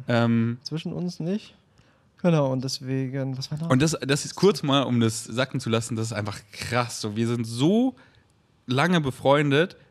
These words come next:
Speaker 1: wir haben so viel Zeit miteinander verbracht
Speaker 2: Ja.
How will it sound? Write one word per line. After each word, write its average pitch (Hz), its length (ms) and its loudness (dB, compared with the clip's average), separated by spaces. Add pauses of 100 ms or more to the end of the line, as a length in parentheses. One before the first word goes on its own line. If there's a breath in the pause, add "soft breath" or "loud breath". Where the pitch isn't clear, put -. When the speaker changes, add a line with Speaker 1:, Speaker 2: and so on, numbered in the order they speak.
Speaker 1:
wir 127 200 2
haben 135 220 0
so 131 260 0
viel 208 180 0
Zeit 180 220 -2
miteinander 110 400 0
verbracht 117 440 -4 (200 loud breath)
Speaker 2:
Ja. 214 60 -4